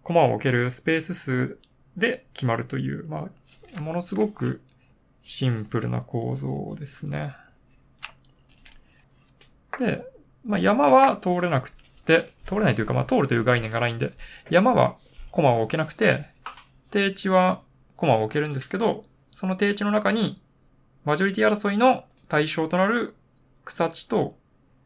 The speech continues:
あとそれ以外に、マジョリティ争いには関係ないんだけど、コマを置くと、精霊のパワーのアイテムをもらえる馬、ワシ、クマのマスがあって、まあ、そこで、得点とは一時的に関係ない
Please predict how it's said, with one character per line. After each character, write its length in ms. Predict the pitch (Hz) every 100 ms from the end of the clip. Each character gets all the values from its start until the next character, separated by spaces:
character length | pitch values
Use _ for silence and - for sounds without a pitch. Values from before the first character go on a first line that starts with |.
| _
あ 100 | -
と 100 | -
そ 120 | 131 170
れ 100 | 95
以 20 |
外 160 | 123
に、 200 | 117 131 -
マ 100 | 185
ジ 60 |
ョ 40 | 233
リ 60 |
テ 80 | 240
ィ 60 | 285
争 180 | 277 254
い 40 |
に 80 | 247
は 100 | 262
関 200 | 170 175
係 100 | 208
な 60 |
い 60 | 214
ん 40 |
だ 80 | 180
け 60 | 147
ど、 260 | 202 - -
コ 120 | 190
マ 140 | 226
を 100 | 214
置 100 | 202
く 40 | -
と、 340 | 294 - - _ _ _ _ _
精 360 | - - 151 160
霊 160 | 160
の 120 | 156 156
パ 160 | 170
ワ 160 | 170 113
ー 40 |
の 180 | 117 123 - _
ア 120 | 160
イ 40 |
テ 80 | 139
ム 120 | 117
を 40 | 113
も 100 | 123
ら 120 | 147
え 40 |
る 260 | 180 202 - _ _ _
馬、 360 | 139 139 165 - - _
ワ 180 | 131 117
シ、 340 | - 151 - _ _ _ _ _
ク 120 | - 202
マ 100 | 120
の 100 | 113
マ 140 | 107
ス 100 | -
が 100 | 127
あ 40 |
っ 80 | 120
て、 320 | - 190 143 - _ _ _ _ _ _
ま 60 | 240
あ、 20 |
そ 200 | - 214
こ 280 | 208 - 262
で、 380 | 262 254 240 - _ _ _ _ _ _
得 200 | - 208
点 380 | - 277 277 269
と 200 | - 285
は 280 | 285 285 - _ _ _ _
一 220 | 196 190
時 60 | 208
的 120 | 233
に 80 | 226
関 220 | 220 233
係 180 | 220 247
な 100 | 240
い 280 | 240 240 -